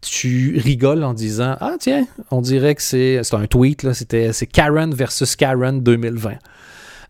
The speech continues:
Et c'est vrai que les blagues de Karen, ça l'a enflammé Internet et j'ai trouvé ça assez intéressant comme réflexion parce que mon épouse m'avait fait la même remarque en disant, «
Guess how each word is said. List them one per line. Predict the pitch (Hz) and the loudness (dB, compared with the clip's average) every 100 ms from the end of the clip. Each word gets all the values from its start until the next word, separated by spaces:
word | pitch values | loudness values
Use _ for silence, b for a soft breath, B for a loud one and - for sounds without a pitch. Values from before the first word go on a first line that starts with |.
| - | -4
Et | 143 | -2
c'est | 165 | 0
vrai | 208 | 0
que | - | 0
les | |
blagues | 123 139 143 | 0 0 0
de | |
Karen, | 123 131 120 143 180 180 _ _ _ _ _ _ _ _ _ _ _ - - | 0 0 0 0 0 -4 _ _ _ _ _ _ _ _ _ _ _ -20 -10
ça | - 101 | -2 0
l'a | 107 - _ | 0 -2 _
enflammé | 175 170 - 151 135 143 151 | 0 0 2 2 4 2 0
Internet | - 120 123 117 147 208 | -2 -4 -4 -2 -2 0
et | - 135 135 | 0 0 0
j'ai | 117 131 | -4 -4
trouvé | - 131 | 0 0
ça | 143 - 175 196 | 0 2 0 2
assez | 127 - | 0 -2
intéressant | 233 226 156 135 214 | -4 -2 -2 -2 -2
comme | 160 | 0
réflexion | 139 - 127 247 | 0 0 -4 -2
parce | 233 | -2
que | - | 2
mon | 147 135 | 2 4
épouse | 147 - 233 240 | 0 2 0 0
m'avait | 143 123 | -2 -2
fait | 165 | 0
la | 135 | 0
même | 120 151 185 | 0 0 0
remarque | 135 123 131 - - - B B B B B B | 0 0 -2 -8 -16 -20 B B B B B B
en | 117 | -2
disant, « | 120 120 123 156 | 2 2 2 2